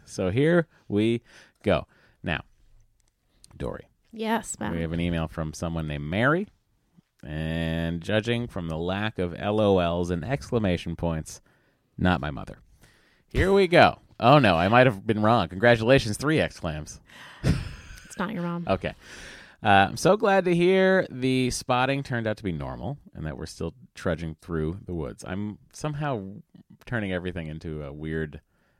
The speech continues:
Speaker 1: not the tense people wrote it in.
Speaker 2: Hmm.
Speaker 1: Anyway. "Matt, I'm very impressed with your abilities to turn the volume down on the Disney YouTube videos just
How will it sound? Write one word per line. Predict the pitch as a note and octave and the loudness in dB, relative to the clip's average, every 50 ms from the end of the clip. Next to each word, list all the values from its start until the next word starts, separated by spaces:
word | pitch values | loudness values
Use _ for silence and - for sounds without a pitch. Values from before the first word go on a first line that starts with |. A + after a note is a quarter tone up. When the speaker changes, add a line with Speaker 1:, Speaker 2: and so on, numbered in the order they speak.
| _ _ _ | _ _ _
Speaker 1:
not | F2 E2 E2 D#2 | -8 -8 -8 -8
the | - E2 | -8 -10
tense | - - G#2+ G#2+ G#2 - | -8 -6 -4 -4 -4 -4
people | - G#2+ G2 - G2 G2+ | -4 -4 -4 -2 0 0
wrote | A2 B2+ C#3 C#3 C#3 | 2 2 2 2 0
it | C#3 C3 | 0 -2
in. | C3+ C3+ C3 B2 B2 B2 - _ _ _ _ _ _ _ _ _ - | -2 -2 -2 -2 -4 -6 -8 _ _ _ _ _ _ _ _ _ -10
Speaker 2:
Hmm. | B3+ G#3 F#3+ F#3 F3+ - - _ _ _ _ _ _ _ - _ _ _ _ | -10 -10 -10 -12 -14 -16 -20 _ _ _ _ _ _ _ -20 _ _ _ _
Speaker 1:
Anyway. | - D2+ C#2 - D2 - - - - _ _ _ _ _ _ _ _ _ _ _ _ _ | -10 -8 -8 -10 -10 -12 -14 -16 -18 _ _ _ _ _ _ _ _ _ _ _ _ _
"Matt, | - C3 D3 D#3+ D3+ - | -2 0 2 2 2 0
I'm | C3+ C#3+ D3+ | -2 -4 -4
very | - G#3+ A#3+ B3 | -2 -2 -2 -2
impressed | C4 - - C#3 A#2 G#2+ - - | -2 0 2 4 4 4 4 0
with | A2+ A2+ | -2 -2
your | A2+ A2 | 0 0
abilities | G#2+ C#3+ D3 C#3+ A2+ F2+ F2+ G2 - | 0 0 2 2 2 0 0 -2 -4
to | - | -8
turn | A2+ - D3+ D3 D3+ | -6 -4 -4 -4 -2
the | D3+ | -2
volume | C#3 D#3+ D#3+ F#3 G3+ G3+ G#3 F#3 | -2 0 0 0 -2 -2 0 0
down | C#3 A#2 A#2 A#2 | 2 2 2 2
on | A#2+ A#2 | 0 -2
the | A2 | -2
Disney | G2 G2+ D3 D3+ D3 C#3 C3+ D3 | -2 -2 -2 -2 -2 -2 -2 0
YouTube | E3 D#3+ - G2+ E2+ | -2 0 0 -2 -2
videos | D2 D#2 D2+ D#2 D2 D2+ F2 A2 - | -2 -2 -4 -2 -2 -2 -4 -4 -6
just | - - - B3+ - - - | -6 -6 -6 -6 -6 -10 -16